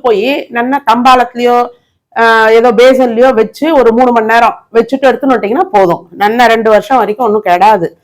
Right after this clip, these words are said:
நான் பாருங்க, எல்லாம் அந்த ஓமம், அப்புறம் வந்து எள்ளு எல்லாம் போட்டிருக்கேன் இதுல. இது பார்த்தீங்களா,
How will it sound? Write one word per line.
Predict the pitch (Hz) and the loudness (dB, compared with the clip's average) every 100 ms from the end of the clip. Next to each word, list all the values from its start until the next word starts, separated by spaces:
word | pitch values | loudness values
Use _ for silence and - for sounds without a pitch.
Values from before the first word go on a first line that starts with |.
| _ _ | _ _
நான் | 196 196 | -2 2
பாருங்க, | 240 233 214 | 2 4 4
எல்லாம் | 226 214 | 2 2
அந்த | 202 190 208 | 2 4 4
ஓமம், | 220 214 214 214 - _ _ _ - | 2 2 0 -2 -12 _ _ _ -6
அப்புறம் | 175 208 202 | -2 0 0
வந்து | 202 220 208 | 0 2 2
எள்ளு | 214 220 220 208 208 - - - 196 | 0 0 0 2 0 -2 -12 -8 -4
எல்லாம் | 214 240 185 | -2 -2 -2
போட்டிருக்கேன் | 175 151 156 147 | -4 -6 -8 -6
இதுல. | 147 - _ _ _ - | -8 -8 _ _ _ -12
இது | 165 | -6
பார்த்தீங்களா, | 185 196 208 | -2 2 2